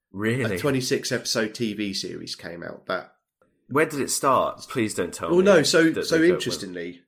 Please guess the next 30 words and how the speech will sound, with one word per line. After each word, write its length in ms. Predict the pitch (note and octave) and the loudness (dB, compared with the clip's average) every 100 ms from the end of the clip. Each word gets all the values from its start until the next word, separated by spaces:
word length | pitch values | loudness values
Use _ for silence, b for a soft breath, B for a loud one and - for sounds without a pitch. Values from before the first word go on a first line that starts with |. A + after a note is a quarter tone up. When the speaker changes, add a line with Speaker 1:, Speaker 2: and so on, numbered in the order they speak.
| - | -4
Speaker 2:
and 340 | A#2 A2+ - - _ | -2 -2 -8 -16 _
we, 140 | C#3+ | -4
we 140 | C3+ D#3 | -2 2
got 200 | F#3+ - | 2 2
some 140 | D3+ | -4
questions, 680 | D3 D3+ B2 - E2+ E2+ - | 0 0 0 -4 -8 -8 -2
which 320 | G#2 - - - | -2 -2 -6 -8
I 80 | |
think 480 | A2 A#2+ G#2 - - _ _ _ _ | -4 -2 -2 -8 -20 _ _ _ _
we'll 140 | B2 A#2 | -8 -2
talk 560 | D#3 D3+ B2+ - - _ _ - | 2 2 0 -8 -20 _ _ -8
about 280 | A#2+ A#2 A2+ | 0 2 2
those 180 | G#2+ - | 0 0
questions 420 | A#2 - G#2 - | -4 -4 -6 -6
now, 160 | F#2 F2 | -6 -6
'cause 260 | G#2+ - _ | -10 -14 _
getting 240 | C#3+ A#2+ A#2+ | 2 2 2
into 240 | A2 A2+ | -2 -2
this, 240 | G#2+ - | -2 -2
I 60 | G2+ | -6
think 440 | G2 G2+ - - _ _ _ | -4 -6 -6 -16 _ _ _
what 160 | A#2+ A2 | -2 0
we're 80 | A2 | 0
about 220 | G2 D#2+ | -2 -2
to 40 | |
talk 220 | - G2 | -6 -6
about 220 | - D#2+ D#2 | -6 -8 -8
is 100 | - | -8
kind 240 | G#2 G2 | -8 -8
of 160 | F2 | -10